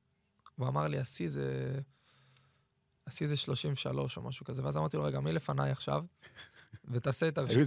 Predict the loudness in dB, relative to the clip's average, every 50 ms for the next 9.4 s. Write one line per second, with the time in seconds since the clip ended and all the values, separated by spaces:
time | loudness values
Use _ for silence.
0 | 8 6 6 6 6 6 8 10 8 8 8 6 4 2 0 0 2 2 2 2
1 | 2 2 2 2 2 0 0 0 0 0 2 2 2 2 0 0 0 0 0 2
2 | 2 2 0 0 0 0 0 0 0 0 0 0 0 0 0 0 0 -2 0 0
3 | 0 0 0 0 -2 -2 -2 -2 -4 -2 -2 -2 -2 0 0 0 0 0 0 0
4 | 0 0 0 0 0 -2 -4 -10 -18 -20 -20 -20 -20 -20 -20 _ -4 0 2 4
5 | 4 4 2 0 0 0 0 0 0 -2 -2 0 0 0 2 2 4 4 4 4
6 | 4 2 0 0 -2 -4 -6 -6 -6 -6 -6 -6 -8 -8 -8 -8 -8 -8 _ -6
7 | 0 2 4 6 6 4 4 4 4 6 6 6 6 4 4 4 4 2 -2 _
8 | _ _ _ -2 -2 0 -2 0 0 4 6 6 6 6 6 4 4 2 2 2
9 | 4 4 4 4 2 0 -4 -6